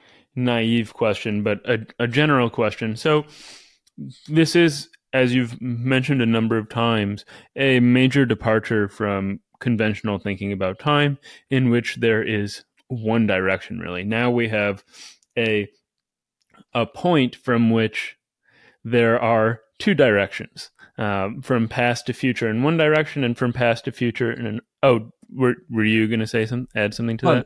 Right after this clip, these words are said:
Speaker 1: that?
Speaker 2: that, so, uh, first of all, th-, those are, uh, that's, that's,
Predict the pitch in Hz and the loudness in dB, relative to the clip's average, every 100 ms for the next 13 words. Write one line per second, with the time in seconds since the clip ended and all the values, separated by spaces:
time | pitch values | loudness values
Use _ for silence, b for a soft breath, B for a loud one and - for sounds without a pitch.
0 | - 165 - 165 143 - 156 107 _ - | 0 0 0 -6 -2 2 2 0 _ -20
1 | _ _ 139 139 135 - _ _ - 220 | _ _ -2 -2 -4 -8 _ _ 2 2
2 | 214 185 170 160 151 151 135 160 180 214 | 2 0 0 0 -2 -6 -6 0 2 2
3 | 214 180 165 - 156 147 147 120 175 202 | 2 2 2 0 -2 -2 -6 -2 0 0
4 | - - - - _ _ - _ - _ | -2 -14 -16 -20 _ _ -20 _ -20 _
5 | - - - 127 131 170 202 208 - | -20 -20 -18 -14 -2 2 2 0 -8